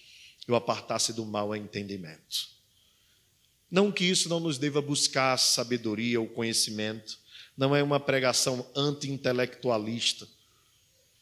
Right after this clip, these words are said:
mas a verdade é que nós precisamos conhecer mais a Deus.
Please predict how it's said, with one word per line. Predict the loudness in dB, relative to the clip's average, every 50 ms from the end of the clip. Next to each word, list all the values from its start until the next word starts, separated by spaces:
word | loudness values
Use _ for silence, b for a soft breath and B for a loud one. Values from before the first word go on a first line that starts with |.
| b b b b b b
mas | 2 4 4
a |
verdade | 6 4 4 4 4 2 2 2
é | 0
que | -2 -2
nós | 0 2 2 2 2
precisamos | 0 0 0 2 2 2 2 0 -2 0 -2
conhecer | -2 0 -2 -2 0 2 2 2 0 0 -2 -4 -6
mais | -10 -8 -6 -4 -4 -4 -2 -2 -2
a | -4 -4
Deus. | -6 -4 0 2 2 2 2 0 0 0 0 2 2 0 -2 -6 B